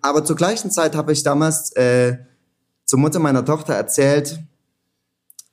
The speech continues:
dass wir einen zweiten Stock auf den Salon bauen. Der Salon ist vier Monate geschlossen. Ich hab zu ihr gesagt, "Das ist doch perfekt. Wir nutzen die Zeit,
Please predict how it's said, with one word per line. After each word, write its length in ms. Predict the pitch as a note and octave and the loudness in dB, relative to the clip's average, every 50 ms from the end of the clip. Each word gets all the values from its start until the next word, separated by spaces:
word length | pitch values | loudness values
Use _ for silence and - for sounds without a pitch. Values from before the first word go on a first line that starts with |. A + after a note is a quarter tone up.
| _ _ _ _ _ _ | _ _ _ _ _ _
dass 240 | - C3 B2+ C3+ - | -2 -2 -2 0 0
wir 500 | C3 C3+ C#3 C#3 C3+ C#3 B2+ - - - - | 2 2 4 4 2 0 -2 -4 -8 -4 0
einen 160 | C3 C3 B2+ | 0 0 0
zweiten 320 | B2+ - C3 C3+ C#3 D3 | 0 0 0 -2 0 -2
Stock 260 | C#3+ - - C3+ C3+ C3+ | -4 -2 -2 -2 -2 -2
auf 120 | C3+ - | -6 -4
den 120 | - A#2+ G#2+ | -4 -4 -2
Salon 340 | B2 A2+ A#2+ B2+ C#3 C#3 A2+ | -2 0 2 2 2 2 0
bauen. 420 | G#2 F2 D2+ D#2+ F2 G2 A#2 - _ - | -2 -4 -6 -10 -12 -14 -16 -16 _ -4
Der 120 | A2+ A2+ | -4 -2
Salon 280 | A2+ A#2+ A2+ B2+ C#3 D3 | -2 -2 0 0 0 0
ist 120 | C3+ D3 | -2 -2
vier 120 | - D3 | 0 0
Monate 440 | C3+ C#3 C#3 C3+ C3+ C#3 C3+ C3+ C#3+ | 2 2 2 2 2 2 0 -2 -4
geschlossen. 360 | C3+ - - F#3+ G3 - - | -8 -6 -6 -6 -6 -4 -4
Ich 60 | C3+ D3 | -4 -4
hab 180 | C#3 C#3 - | -4 -4 -6
zu 80 | - D3 | -6 -4
ihr 60 | C#3+ | -2
gesagt, 240 | C#3 B2+ C#3 C3+ - | 0 -2 -2 -2 -4
"Das 60 | C3 | -8
ist 100 | C3 - | -6 -6
doch 100 | C#3+ C#3+ | -6 -6
perfekt. 400 | - D3+ - - F#3 D#3 C3+ - | -6 -10 -6 -6 -6 -6 -4 -4
Wir 60 | B2 | -2
nutzen 280 | B2 C3+ C3+ C3 - D3+ | -2 -2 -2 -2 -4 -4
die 100 | D3 D3+ | -4 -4
Zeit, 320 | - C3 B2+ C#3 C3+ - | -4 -4 -4 -4 -4 -8